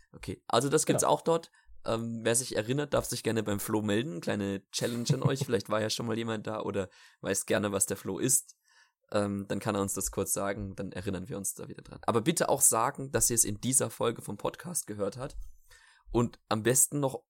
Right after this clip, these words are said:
Speaker 1: sagen, dass ihr es ungefähr bei Minute achtundzwanzig gehört habt. Weil, das, ich weiß nicht, kurzer Ausflug jetzt mal, aber ob dir das auch so geht, Flo? Ganz
Speaker 2: Mhm.
Speaker 1: oft krieg ich irgend so eine Nachricht. „Die Decepticons, Mann!“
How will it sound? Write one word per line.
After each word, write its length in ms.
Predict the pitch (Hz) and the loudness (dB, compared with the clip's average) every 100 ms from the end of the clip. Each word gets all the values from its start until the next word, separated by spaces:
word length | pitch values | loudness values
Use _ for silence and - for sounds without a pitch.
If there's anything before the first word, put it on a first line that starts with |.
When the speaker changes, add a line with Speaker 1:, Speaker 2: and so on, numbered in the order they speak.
| _ - | _ -6
Speaker 1:
sagen, 480 | 85 110 117 120 117 | 0 4 4 4 2
dass 140 | 104 | 0
ihr 60 | 107 | 0
es 60 | |
ungefähr 400 | 113 120 113 117 | 2 4 4 2
bei 120 | 104 | 2
Minute 400 | 107 110 110 - | -2 -2 -4 -2
achtundzwanzig 880 | - - 120 - 101 107 113 - - _ | -4 -4 -4 0 2 2 -2 -6 -12 _
gehört 340 | 110 107 95 139 | -2 0 0 -2
habt. 260 | - - - - - - - - | -6 -10 -14 -18 -4 -4 -4 -8
Weil, 480 | 104 120 120 131 196 _ _ _ | 2 6 8 6 2 _ _ _
das, 120 | 120 - | -14 -12
ich 100 | 113 | 2
weiß 160 | 113 123 | 4 4
nicht, 220 | 120 - _ - - | -4 -12 _ -20 -4
kurzer 320 | 117 - - | -2 -2 -2
Ausflug 420 | - - 104 98 | -6 -4 -4 -4
jetzt 220 | 98 - | -6 -4
mal, 260 | 95 110 - | -2 -2 -2
aber 220 | - - | -4 -4
ob 140 | - - | -6 -2
dir 100 | 117 | 2
das 160 | - - | 2 2
auch 140 | 160 | -2
so 140 | - | -4
geht, 180 | 104 98 | -4 -6
Flo? 280 | - 98 202 - _ _ _ _ _ _ _ _ _ _ _ _ _ 117 | -4 -4 -4 -10 _ _ _ _ _ _ _ _ _ _ _ _ _ 2
Ganz 220 | 127 117 | 2 4
Speaker 2:
Mhm. 60 | |
Speaker 1:
oft 220 | 156 - - _ _ | 2 0 -8 _ _
krieg 180 | - 131 | -4 -4
ich 140 | 120 - | 0 0
irgend 220 | 135 123 | 2 2
so 60 | |
eine 120 | 120 104 | 2 4
Nachricht. 640 | 98 104 117 95 - - - - - _ _ _ - | 4 2 0 -4 -4 -2 -2 -4 -14 _ _ _ -6
„Die 100 | 120 | 2
Decepticons, 920 | 165 165 220 - 220 - 208 190 - | 8 8 8 2 -2 2 4 6 4
Mann!“ 440 | 196 202 165 127 | 6 4 4 2